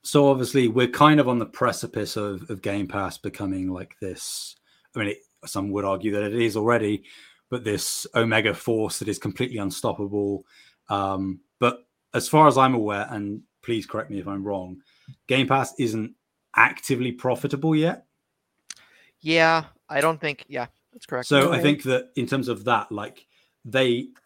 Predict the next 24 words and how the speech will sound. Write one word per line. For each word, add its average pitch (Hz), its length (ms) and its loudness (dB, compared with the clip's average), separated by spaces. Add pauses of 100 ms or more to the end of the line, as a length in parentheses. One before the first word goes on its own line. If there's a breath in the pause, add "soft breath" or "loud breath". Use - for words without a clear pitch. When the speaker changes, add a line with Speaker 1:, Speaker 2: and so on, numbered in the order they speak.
Speaker 1:
could 147 420 2
one 120 140 -4
hundred 123 300 -4
percent, 113 280 -8
if 113 80 -16
they 110 100 -6
wanted 107 320 -8
to 101 120 -8
today, 95 680 -8 (280 soft breath)
announce 110 380 -6
that 120 120 -14
the 101 80 -14
price 107 320 -6
is 101 80 -12
going 104 260 -8
up, 107 140 -12
but 107 140 -14
they're 101 100 -10
not 110 480 -8
doing 110 300 -4
that 92 240 -18
because 101 300 -12
they 101 120 -10
know 101 480 -8